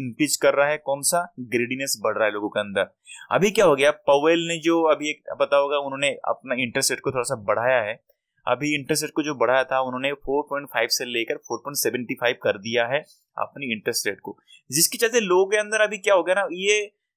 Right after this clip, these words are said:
कुछ भी हो जाए, लोगों ने सोच लिया है कि हमको अभी ये तो इंटरेस्ट रेट बढ़ता रहेगा, लेकिन इस-, ये कोई भी इम्पैक्ट नहीं डाल पा रहा है क्रिप्टो के अंदर।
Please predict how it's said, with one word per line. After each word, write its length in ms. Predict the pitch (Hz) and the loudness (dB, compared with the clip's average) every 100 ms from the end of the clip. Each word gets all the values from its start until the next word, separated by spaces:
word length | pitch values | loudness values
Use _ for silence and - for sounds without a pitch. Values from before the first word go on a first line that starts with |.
| _ | _
कुछ 260 | 143 139 151 | -2 0 0
भी 100 | 220 | 0
हो 200 | 180 147 | 4 4
जाए, 260 | 151 165 | 6 4
लोगों 540 | 170 151 160 175 180 196 | 2 2 4 6 4 0
ने 120 | 196 | 0
सोच 320 | 170 156 156 | 0 0 -2
लिया 220 | 156 160 | 0 0
है 100 | 165 | 0
कि 120 | 160 175 | -4 -6
हमको 400 | 139 135 135 139 | -6 -10 -4 0
अभी 440 | 131 156 170 _ _ _ _ - | 2 2 0 _ _ _ _ -6
ये 100 | 143 | -2
तो 340 | 165 165 131 - | 0 0 -2 -6
इंटरेस्ट 320 | 127 143 147 | -2 -2 -2
रेट 80 | 147 | -2
बढ़ता 360 | 113 113 - 139 | 0 0 2 2
रहेगा, 300 | 135 139 143 | 4 2 0
लेकिन 500 | 120 151 175 165 107 _ _ 139 | 2 2 4 2 0 _ _ -8
इस-, 260 | 165 190 | -4 0
ये 60 | 220 | -2
कोई 300 | - 180 202 | 2 2 2
भी 200 | 208 165 | -2 -4
इम्पैक्ट 320 | 135 156 - | 0 0 -2
नहीं 100 | 147 | -4
डाल 180 | 135 123 | 2 2
पा 160 | 120 117 | 2 2
रहा 80 | 123 | 2
है 60 | |
क्रिप्टो 340 | - 110 - 107 | -2 -8 -6 -2
के 120 | 107 | -2
अंदर। 400 | 104 104 98 | -2 -2 -2